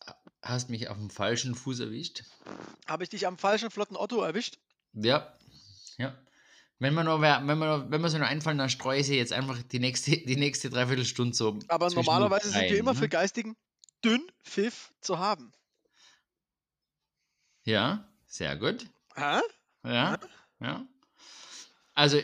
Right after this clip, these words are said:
Speaker 1: falls mir noch was einfällt, streue ich sie rein. Ähm, mein Hirn ist jetzt, mein Hirn ist jetzt grad auf Boris Johnson Level. Es geht
Speaker 2: Fa-,
Speaker 1: grad
Speaker 2: falls
Speaker 1: nicht
Speaker 2: dir
Speaker 1: so.
Speaker 2: noch was einfällt, streust du ab und zu ein bisschen Durchfall ein. Das ist wieder schön, Sigi. Wir freuen uns alle
Speaker 1: <laughs>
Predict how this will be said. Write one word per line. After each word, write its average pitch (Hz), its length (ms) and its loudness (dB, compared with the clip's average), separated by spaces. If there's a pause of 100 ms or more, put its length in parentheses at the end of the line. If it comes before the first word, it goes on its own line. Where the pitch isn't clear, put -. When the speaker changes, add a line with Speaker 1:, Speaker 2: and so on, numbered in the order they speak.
Speaker 1:
falls 175 200 4
mir 214 80 0
noch 196 100 4
was 170 80 0
einfällt, 151 420 2
streue 135 280 2
ich 123 80 2
sie 123 80 2
rein. 113 440 2 (140)
Ähm, 123 300 -2
mein 127 160 0
Hirn 143 320 0
ist 135 100 -2
jetzt, 135 260 0
mein 151 140 6
Hirn 165 160 6
ist 160 140 2
jetzt 143 180 2
grad 139 140 4
auf 131 160 6
Boris 131 280 2
Johnson 107 340 -2
Level. 87 260 -2
Es 92 240 -4
geht 110 160 -2
Speaker 2:
Fa-, - 100 2
Speaker 1:
grad 87 160 -4
Speaker 2:
falls - 140 -2
Speaker 1:
nicht - 100 -10
Speaker 2:
dir 247 60 0
Speaker 1:
so. 214 60 0
Speaker 2:
noch 208 100 0
was 226 160 0
einfällt, 165 600 0
streust 165 480 0
du 185 120 4
ab 202 160 0
und 196 120 0
zu 190 180 -4
ein 170 60 -8
bisschen 175 300 -6
Durchfall 165 420 0
ein. 135 220 -6
Das 151 160 -8
ist 208 120 -12
wieder 180 300 10
schön, 175 220 4
Sigi. 143 240 -6
Wir 151 120 2
freuen 165 280 0
uns 185 200 -6
alle 190 220 2
Speaker 1:
<laughs> 165 260 4